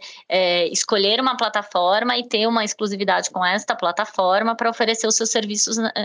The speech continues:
nessa plataforma. Esse era o, o core da discussão aí no, no caso da Gympass. É, foi um caso super interessante, porque você teve uma medida preventiva imposta pela Superintendência Geral. Aí,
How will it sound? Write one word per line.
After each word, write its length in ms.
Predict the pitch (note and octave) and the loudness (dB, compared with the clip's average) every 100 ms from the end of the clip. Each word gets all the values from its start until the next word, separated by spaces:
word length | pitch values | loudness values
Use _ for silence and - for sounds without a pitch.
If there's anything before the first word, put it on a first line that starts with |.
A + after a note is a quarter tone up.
| - - - | -8 -18 -4
nessa 240 | G3+ G#3 A3 | -2 0 0
plataforma. 580 | A#3 C#4+ C#4+ F#3+ E3 - | 0 -2 0 -2 -2 -2
Esse 280 | G3 A#3 D4 | -2 0 0
era 100 | D#4+ | 0
o, 120 | C#4 - - _ | -2 -6 -16 _
o 80 | - | -12
core 460 | _ C4 B3+ E4+ | _ 0 2 2
da 100 | D4+ | 0
discussão 600 | D#4 - C#4+ - A3 A3 | -2 -4 -4 -2 0 0
aí 160 | A3+ A3 | 2 0
no, 240 | A#3 A#3 | -2 -4
no 120 | G#3+ A3 | -6 -2
caso 260 | A3 G#3 | 0 0
da 120 | G#3 | -2
Gympass. 680 | G3+ A3 A3 G3 F#3 G#3+ - - - - - | -2 -2 -2 0 2 0 -4 -16 -20 -20 -2
É, 440 | G3+ G3+ G3 F#3+ - | 0 2 2 0 -2
foi 120 | A#3+ A#3 | -2 0
um 60 | |
caso 300 | A#3+ A3+ G#3 | 0 0 -2
super 400 | G#3+ - D4+ E4 | -2 -2 0 -2
interessante, 720 | D4+ C#4 A#3 A3 G#3 G#3 A#3+ | -2 -2 -2 -2 -2 -2 -2
porque 140 | - G#3+ | -4 -4
você 200 | A3 G#3 | -2 -2
teve 320 | A#3 C4 D#4 | 0 0 0
uma 160 | D4 | 0
medida 340 | B3 A#3 A3 G3+ | 0 -2 0 0
preventiva 760 | G#3 G3+ G3+ G3 G3+ F#3+ F3+ F3+ - - - | -2 -4 -4 -4 -4 -6 -6 -12 -12 -16 -6
imposta 460 | G3+ G#3 G3 - | -2 0 0 -2
pela 280 | G3+ G#3+ D4 | -2 0 2
Superintendência 800 | E4 C#4+ C4+ A#3 A3 F#3 F#3 - | 0 -2 -2 -2 -4 -6 -6 -6
Geral. 460 | F3 F3+ E3 D#3+ G#3+ _ _ _ _ - - _ _ _ _ _ | -4 -2 -2 -2 -6 _ _ _ _ -18 -18 _ _ _ _ _
Aí, 400 | G#3 A3 G#3+ G#3 | 0 2 0 -2